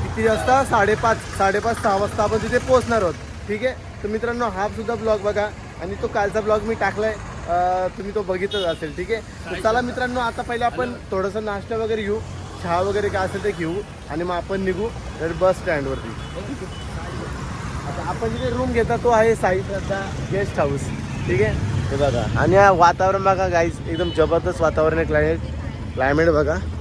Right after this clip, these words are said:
तर पूजा निघाली, पूजेने ड्रेस, चला कुठेतरी चहा वगैरे पिऊ. नाश्ता करायचा तुला? चला, चला, तरी नाश्ता तिथे घेतो तिथे. चला मित्रांनो, नाश्ता करून घेऊ, ठीक आहे.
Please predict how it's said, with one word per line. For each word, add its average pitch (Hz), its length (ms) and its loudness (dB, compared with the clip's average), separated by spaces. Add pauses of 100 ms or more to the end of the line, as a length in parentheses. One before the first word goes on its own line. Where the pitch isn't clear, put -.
(680)
तर - 80 -4
पूजा 151 300 2
निघाली, 175 360 2
पूजेने 175 380 0
ड्रेस, 170 260 0 (1160)
चला 226 220 0
कुठेतरी 240 320 0
चहा 220 200 6
वगैरे 220 240 6
पिऊ. 196 160 0 (1900)
नाश्ता 175 280 -2
करायचा 220 140 2
तुला? 226 300 -2 (800)
चला, 226 140 4
चला, 226 120 0
तरी 226 160 -2
नाश्ता 180 340 -2
तिथे 160 240 -6
घेतो 151 200 -6
तिथे. 120 140 -6 (2000)
चला 175 160 -2
मित्रांनो, 196 360 -6
नाश्ता 170 360 -6
करून 180 260 -8
घेऊ, 160 160 -8 (520)
ठीक 147 100 -10
आहे. 190 80 -10